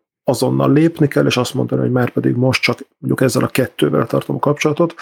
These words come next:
És egyébként Nemrég jelent meg egy cikk főemlősökről, tehát mindenféle majmokról,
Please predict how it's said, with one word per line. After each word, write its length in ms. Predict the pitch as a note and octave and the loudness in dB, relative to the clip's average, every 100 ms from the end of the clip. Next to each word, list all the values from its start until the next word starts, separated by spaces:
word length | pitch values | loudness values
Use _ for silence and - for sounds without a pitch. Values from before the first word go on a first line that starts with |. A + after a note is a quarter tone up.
| - - - - - - | -14 -12 -12 -14 -14 -4
És 120 | C#3 | 0
egyébként 600 | C3+ C#3 - C#3 C#3 - _ _ _ - _ _ - | 2 0 2 0 0 -6 _ _ _ -20 _ _ -2
Nemrég 360 | C#3 C3 B2 B2+ | 2 2 2 2
jelent 220 | B2+ A#2+ | 2 0
meg 120 | B2 | 0
egy 100 | A#2+ | -2
cikk 120 | C3 | -2
főemlősökről, 1080 | - C3 A#2+ A#2 A#2 B2 - - - B2 D3+ | 0 2 2 2 -2 -2 -4 -6 -2 -2 -2
tehát 220 | - - | -8 -10
mindenféle 360 | B2+ C3+ - B2 | -10 -8 -8 -2
majmokról, 680 | B2 B2 B2+ - B2 D3+ | 0 0 -2 -6 -4 -4